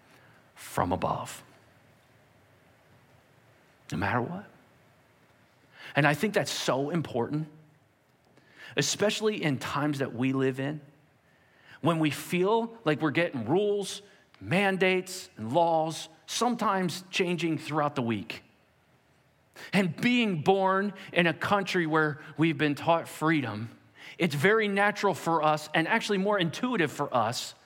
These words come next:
to not want to be told what to do. And here's Jesus, the sovereign,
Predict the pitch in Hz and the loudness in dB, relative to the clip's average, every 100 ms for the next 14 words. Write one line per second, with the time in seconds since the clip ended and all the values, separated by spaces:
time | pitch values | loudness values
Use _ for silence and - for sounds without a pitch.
0 | _ - - - 220 226 254 - 202 202 | _ -20 -14 -2 4 4 4 2 0 0
1 | 202 185 202 - 254 196 180 151 175 - | 0 0 -2 2 4 4 0 0 -2 -2
2 | - 156 180 143 101 - - _ _ _ | -10 -2 0 0 -4 -14 -20 _ _ _
3 | _ _ _ _ _ _ _ _ _ _ | _ _ _ _ _ _ _ _ _ _
4 | _ _ _ _ - - - - _ - | _ _ _ _ -20 -20 -20 -20 _ -20
5 | - _ _ _ _ _ _ _ _ _ | -20 _ _ _ _ _ _ _ _ _
6 | - - 160 214 247 294 160 135 185 269 | -20 -4 2 4 4 2 -2 -2 0 2
7 | 294 147 117 - - - _ _ _ _ | 0 -2 -6 -8 -10 -12 _ _ _ _
8 | _ _ - - - - 190 - 247 269 | _ _ -20 -20 -6 0 0 4 6 6
9 | 247 131 104 - | 4 -2 -10 -12